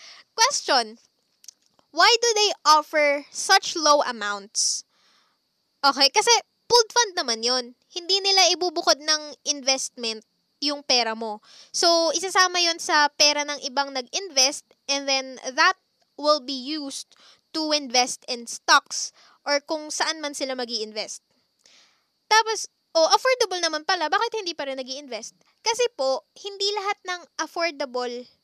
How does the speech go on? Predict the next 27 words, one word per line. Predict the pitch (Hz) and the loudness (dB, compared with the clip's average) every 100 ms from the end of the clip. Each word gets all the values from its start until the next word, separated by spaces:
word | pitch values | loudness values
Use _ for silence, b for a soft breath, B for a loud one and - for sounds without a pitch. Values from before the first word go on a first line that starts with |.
| _ _ | _ _
para | 320 349 | 4 4
sa'yo, | 392 392 285 302 254 233 _ b b b _ | 2 -4 -4 -2 -2 -4 _ b b b _
eh | 349 370 381 | -2 0 0
affordable | 392 370 311 311 302 302 | 2 2 2 -4 -4 -6
na | 277 247 | -8 -8
rin | 233 226 226 _ _ _ _ | -8 -10 -14 _ _ _ _
para | 285 277 | 2 4
sa | 269 | -2
iba. | 202 208 214 180 _ _ _ _ _ _ _ - | -4 -4 -8 -10 _ _ _ _ _ _ _ -8
Okay, | 240 262 285 | 0 2 2
yes, | 294 381 392 B B | 4 4 2 B B
you | - | -10
can | 311 320 311 | 0 0 0
start | - 320 339 _ | 4 4 4 _
for | - 294 | -4 -2
as | 285 - | -2 -2
low | 285 285 | 2 2
as | 277 - | 2 -2
fifty | 262 - 269 | -4 -2 -6
pesos, | 247 240 240 285 311 B B B - | -2 -2 0 -2 -2 B B B 4
pero | 370 370 349 330 - | 6 8 6 4 -2
saan | - 427 466 | -2 0 2
makakaabot | 480 440 415 294 285 _ | 4 4 4 2 0 _
yun | 277 247 | -4 -2
kung | 277 | -6
hindi | 269 247 | -6 -8
madadagdagan? | 240 226 208 214 220 214 | -4 -4 -6 -8 -6 -6